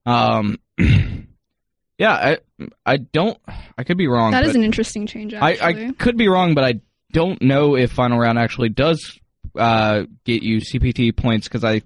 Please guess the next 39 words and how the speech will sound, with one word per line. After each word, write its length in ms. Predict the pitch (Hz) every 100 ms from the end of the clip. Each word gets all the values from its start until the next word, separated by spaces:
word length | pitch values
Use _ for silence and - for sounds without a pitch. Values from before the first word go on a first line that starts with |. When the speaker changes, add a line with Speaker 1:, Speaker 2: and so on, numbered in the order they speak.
| _
Speaker 1:
think 240 | 170 175
I 100 | 170
remember, 640 | 147 135 143 147 120 110 - - _
<clears throat> 720 | _ - - - - - -
I 60 | 127
think 180 | 170 175
I 60 |
remember 560 | 156 135 143 131 117 113 _ _ _ _
them 200 | 127 127
saying 420 | 131 127 123 120
that 260 | 117 117 101
the 120 | 120
first 280 | 139 139 -
event 260 | 123 123 107
in 160 | 117
the 140 | 117 117
C 160 | 123
P 120 | 120 117
T 160 | 123
this 200 | 110 110
year 120 | 113 107
was 120 | 104
going 180 | 110 107
to 40 |
be 100 | 98
Combo 260 | 101 95 73
Breaker, 420 | 78 - 57 - _ _ _
which 180 | 110 117
is 120 | 107
in 140 | 104
May. 240 | 104 - - _ _ _ _ _ _ _ _ _ _ _ _ _ _ _
Which 160 | 151 135
makes 200 | 165 -
sense 220 | 160 -
'cause 140 | 127
the 60 | 131
E-League 320 | 151 156 123
Invitational 680 | 117 113 110 110 107 104 -
is, 360 | 107 104 -